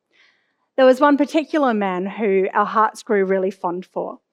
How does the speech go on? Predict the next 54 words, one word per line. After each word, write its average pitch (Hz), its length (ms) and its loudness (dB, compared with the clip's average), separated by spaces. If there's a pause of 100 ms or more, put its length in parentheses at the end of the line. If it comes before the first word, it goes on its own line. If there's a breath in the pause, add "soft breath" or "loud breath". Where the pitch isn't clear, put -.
(220)
He 269 140 0
was 277 160 0
a 254 80 2
believer 240 500 2
in 214 160 -2
Jesus, 226 500 -4
and 226 200 -4
he 294 180 -6
was 233 260 -4
so 240 280 -4
down 202 320 -4
and 185 100 -8
out 185 320 -8
on 185 160 -10
his 175 220 -14
luck. - 260 -8 (560 soft breath)
So 320 140 0
we 339 100 2
decided 381 520 0
to 254 220 -2
gather, 220 600 2
um, 185 320 -6
some 214 160 -6
donations, 196 840 -8
and 208 120 -6
we 208 80 -2
raised 226 280 0
about 208 200 -4
two 254 220 0
hundred 214 320 -8
dollars 180 380 -6
to 208 100 -12
give 185 180 -6
it 175 140 -8
to 214 100 -16
him. 170 260 -14 (1120 loud breath)
I 262 80 4
remember 269 420 4
being 226 300 0
there 202 160 -2
and 196 200 -6
witnessing 226 460 -4
us 190 300 -12
giving 208 300 -4
him 202 180 -8
this 190 180 -8
two 214 220 -4
hundred 196 340 -6
dollars, 196 460 -6
and 220 200 -6
he 254 260 -6
was 277 220 -4
just 302 300 -8
so 320 460 6